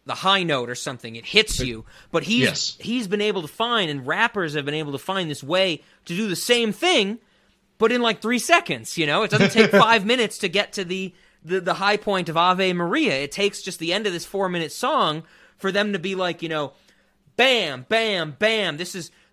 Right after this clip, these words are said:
Speaker 1: this isn't even, like, undebatable, unavoidable, unevadable. It's not even a rhyme. It's the same sound, but it's hitting you. It's punching you. You're feeling that in your, in your
Speaker 2: Yes.
Speaker 1: brain, in your gut, everywhere.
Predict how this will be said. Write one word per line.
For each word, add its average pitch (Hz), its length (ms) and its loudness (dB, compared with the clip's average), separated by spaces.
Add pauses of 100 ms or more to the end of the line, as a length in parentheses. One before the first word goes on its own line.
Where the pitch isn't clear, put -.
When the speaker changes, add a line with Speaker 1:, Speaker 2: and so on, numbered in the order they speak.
Speaker 1:
this 185 200 -2
isn't 214 220 -2
even, 208 180 0
like, 170 280 -4
undebatable, 208 800 2
unavoidable, 185 800 0
unevadable. 175 760 0
It's 165 160 -8
not 220 140 4
even 190 140 -2
a 143 60 0
rhyme. 139 580 2
It's 135 120 -10
the 143 80 -14
same 202 540 -2
sound, 196 680 -2 (340)
but 196 120 -2
it's - 140 -6
hitting 269 420 -4
you. 147 100 -6
It's 127 180 -12
punching 254 560 -6
you. 139 80 -6
You're 131 140 -8
feeling 320 640 0
that 117 260 -6
in 170 140 -4
your, 139 220 -6
in 165 140 -6
your 151 100 -2
Speaker 2:
Yes. - 80 -10
Speaker 1:
brain, 233 320 2
in 165 80 -6
your 143 100 -6
gut, 190 380 -2
everywhere. 147 580 -8